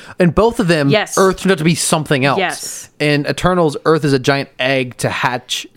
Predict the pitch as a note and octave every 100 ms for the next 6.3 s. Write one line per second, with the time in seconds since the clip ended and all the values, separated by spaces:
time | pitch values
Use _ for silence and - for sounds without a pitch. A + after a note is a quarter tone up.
0 | - - B2+ B2 G#2+ A#2 - A#2 E3 -
1 | A#2 F#2 A2+ - C#3 A#2+ D3 - C#3 B2
2 | - E3 E3 E3+ B2+ - D#3+ C3 - F#3
3 | F3 D3+ D#3+ C3+ C3 C3+ B2+ A#2 B2+ A#2+
4 | A2 G#2+ - A2+ - - E3+ E3 B2+ -
5 | C#3 C3+ C3 A#2+ A#2+ G#2 - - G3 G3
6 | A#2 G#2